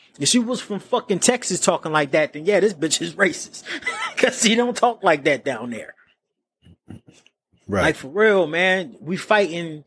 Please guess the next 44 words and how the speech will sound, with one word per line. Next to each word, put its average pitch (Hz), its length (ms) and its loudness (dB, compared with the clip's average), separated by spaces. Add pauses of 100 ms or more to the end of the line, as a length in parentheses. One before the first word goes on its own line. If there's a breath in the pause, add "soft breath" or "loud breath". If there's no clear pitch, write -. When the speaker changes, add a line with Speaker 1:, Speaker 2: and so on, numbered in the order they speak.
(160)
Speaker 1:
we 196 100 0
doing 190 280 4
infighting 180 540 2
with 147 120 -6
people 165 360 -2
that's 160 280 2 (500)
our 233 300 4
allies. 202 800 2 (640)
Killing 247 540 2
Asian 220 340 -2
people 185 360 -2
left 214 300 -2
and 214 140 -4
right. 196 320 0 (680)
And 147 140 -2
I 220 120 2
go 196 180 0
on 180 80 0
the 175 40 -2
fucking 185 320 -2
internet 180 600 -2 (120)
and 143 200 -2
I 185 80 2
read 180 260 2
these 165 140 -2
crazy 175 400 2
ass 160 140 4
comments 170 500 0
from 127 220 -6
black 175 280 2
people 180 320 -4
on 170 80 0
Twitter, 131 340 2
which 120 220 0
is 117 80 -4
probably 139 640 0 (180 soft breath)
just - 180 -8
the 120 60 -8
most 135 260 2
angriest 143 460 4
motherfuckers 135 580 2
in 127 100 0
the 113 40 -4
world, 131 440 4